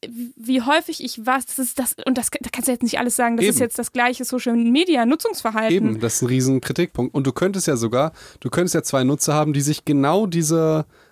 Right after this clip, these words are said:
Speaker 2: I'm not Heidi's Girl Sachen reinziehen, also die, im, ich weiß nicht, eine Pamela Reif beim Training sehen, die immer gut aussieht, wenn sie trainiert.
Speaker 1: Ja.
Speaker 2: Noch nie eine Frau gesehen, die, also muss ja auch nicht, immer, die immer gut aussieht. Also finde ich natürlich schön, aber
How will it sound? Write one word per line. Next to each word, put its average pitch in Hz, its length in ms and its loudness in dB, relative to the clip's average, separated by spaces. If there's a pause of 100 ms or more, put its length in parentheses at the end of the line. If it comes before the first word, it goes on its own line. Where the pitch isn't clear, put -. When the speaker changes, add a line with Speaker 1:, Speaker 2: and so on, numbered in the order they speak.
Speaker 2:
I'm 139 140 2
not 156 220 0
Heidi's 147 380 0
Girl 170 460 2
Sachen 127 400 0
reinziehen, 127 540 0
also 120 200 0
die, 127 280 2
im, - 260 -2 (140)
ich - 160 -4
weiß 131 180 0
nicht, 127 120 0
eine 123 100 0
Pamela 135 360 0
Reif 123 260 0
beim 120 160 -2
Training 143 420 0
sehen, 156 400 0 (240)
die 123 140 2
immer 175 340 2
gut 135 220 -4
aussieht, 135 320 0
wenn 135 120 0
sie 139 120 -2
trainiert. 143 580 0 (140)
Speaker 1:
Ja. 247 160 2
Speaker 2:
Noch 117 60 0
nie 135 80 2
eine 143 120 0
Frau 139 240 0
gesehen, 147 280 0
die, 135 120 4
also 135 240 2
muss 160 240 2
ja 110 140 0
auch 120 100 0
nicht, 139 240 0
immer, 139 200 0
die 127 460 0
immer 175 280 0
gut 117 160 -2
aussieht. 113 260 -2
Also 117 140 -2
finde 123 140 0
ich - 80 -4
natürlich 120 280 0
schön, 143 260 0
aber 120 360 0